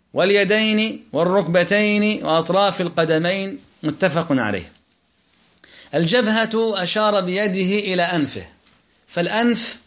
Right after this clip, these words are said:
ليس عضوا مستقلاً، وإلا لصاروا هذه ثمانية، لصارت ثمانية، وإنما الأنف تابع للجبهة، ولكن لا بد من السجود على الأنف. وإيجاب السجود على الأنف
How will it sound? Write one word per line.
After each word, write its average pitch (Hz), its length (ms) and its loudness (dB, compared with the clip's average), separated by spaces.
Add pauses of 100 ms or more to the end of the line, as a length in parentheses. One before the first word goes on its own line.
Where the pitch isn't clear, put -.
(180)
ليس 202 260 0
عضوا 185 320 2
مستقلاً، 160 800 -2
وإلا 175 400 0
لصاروا 170 440 2
هذه 165 280 2
ثمانية، 143 500 -2 (100)
لصارت 156 360 0
ثمانية، 139 460 -2 (580)
وإنما 202 580 0
الأنف 208 540 0
تابع 175 760 0
للجبهة، 139 680 0 (720)
ولكن 156 380 -2
لا 143 180 2
بد 156 340 -2
من 135 180 2
السجود 139 720 -2
على 127 380 -2
الأنف. 117 540 -4 (1200)
وإيجاب 147 640 0
السجود 139 600 0
على 117 240 -2
الأنف 160 540 -2